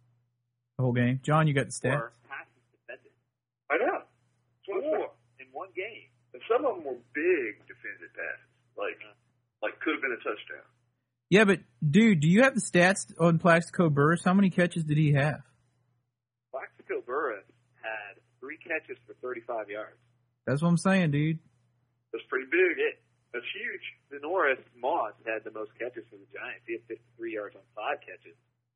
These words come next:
Speaker 3: You mean,
Speaker 2: Um,
Speaker 3: you mean Mini S?
Speaker 2: Mini S.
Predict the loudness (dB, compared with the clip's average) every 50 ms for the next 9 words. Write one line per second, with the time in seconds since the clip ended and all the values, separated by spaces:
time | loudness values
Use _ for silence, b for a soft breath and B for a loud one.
0 | _ _ _ _ _ -12 -10 -8 -6 -6 -6 -8 -8 -10 -12 _ _ -10 -6 -6
1 | -6 -6 -6 -8 -8 -6 -4 -4 -4 -4 -6 -8 -14 _ _ _ _ _ _ _
2 | _ _ _ _ _ _ _ _ _ _ _ _ _ _ _ -20 -14 -10 -6 -4
3 | -4 -4 -4